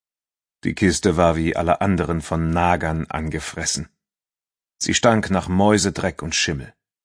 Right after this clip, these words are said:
Eigentlich wollte der Entrümpler ihn schon nach hinten schieben und die Klappe schließen, als sein Blick auf ein altes Journal fiel, das zwischen vergilbten Büchern mit Titeln in Frakturschrift steckte.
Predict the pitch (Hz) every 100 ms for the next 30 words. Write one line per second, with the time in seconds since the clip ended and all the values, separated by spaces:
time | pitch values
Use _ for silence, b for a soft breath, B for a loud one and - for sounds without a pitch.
0 | _ _ _ _ _ _ _ _ _ -
1 | 120 123 135 135 - 127 123 113 101 101
2 | 95 104 110 101 87 95 - 98 101 90
3 | 113 131 107 110 98 95 69 85 - 65
4 | - 113 - 90 104 113 - 117 B B
5 | B _ _ _ _ _ _ 98 104 104
6 | 107 - 107 117 - - - 107 - 110
7 | 107 - 98 101 - 101 98 98 117 98
8 | 73 - - 50 50 - _ - - -
9 | - - 78 90 - 82 73 101 95 _
10 | - 90 - 101 - 95 95 82 - -
11 | - 107 - 98 95 90 - 87 - -
12 | - 104 - - 73 - - - - -
13 | - -